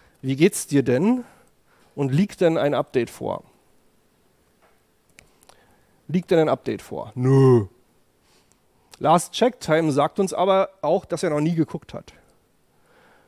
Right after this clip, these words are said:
Ähm, was ich jetzt mache, achso, vielleicht zeige ich euch noch ein bisschen was mehr. Wer Q D kennt und benutzt, der weiß, Q D, ähm, arbeitet mit einem Flag-File, welches euch sagt, welch-, welches Q D sagt, dass diese Node jetzt einen Reboot braucht.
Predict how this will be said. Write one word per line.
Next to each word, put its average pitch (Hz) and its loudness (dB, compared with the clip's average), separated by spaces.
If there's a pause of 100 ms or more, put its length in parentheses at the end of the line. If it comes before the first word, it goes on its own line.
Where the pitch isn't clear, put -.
(160)
Ähm, 143 2
was 160 -2
ich 170 -2
jetzt 147 0
mache, 175 0
achso, 156 0 (2000)
vielleicht 131 -8
zeige 135 -2
ich 135 -2
euch 135 -2
noch 135 -4
ein 127 -8
bisschen 131 -10
was 120 -10
mehr. 160 -4 (280)
Wer 165 4
Q 240 -2
D 165 -4
kennt 170 -6
und 147 -10
benutzt, 160 -10
der 147 -2
weiß, 147 -4
Q 160 -4
D, 151 -4 (160)
ähm, 143 0
arbeitet 135 0
mit 135 -4
einem 139 -6
Flag-File, 190 -2
welches 143 -6
euch 143 -2
sagt, 135 -2
welch-, 120 -10
welches 127 -8
Q 208 -2
D 180 -4
sagt, 151 -2
dass - -10
diese 151 -2
Node 156 4
jetzt - -6
einen 143 -8
Reboot 247 0
braucht. 214 -4